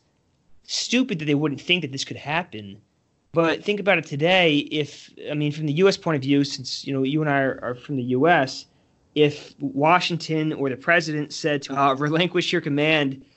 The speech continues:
and put somebody else in charge,"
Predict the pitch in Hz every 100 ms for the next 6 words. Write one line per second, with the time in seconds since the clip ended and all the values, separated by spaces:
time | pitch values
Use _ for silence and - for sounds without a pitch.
0 | _ _ _ 135 131 127 123 120 - -
1 | _ _ _ 180 170 160 139 139 160 143
2 | 131 131 120 117 117 -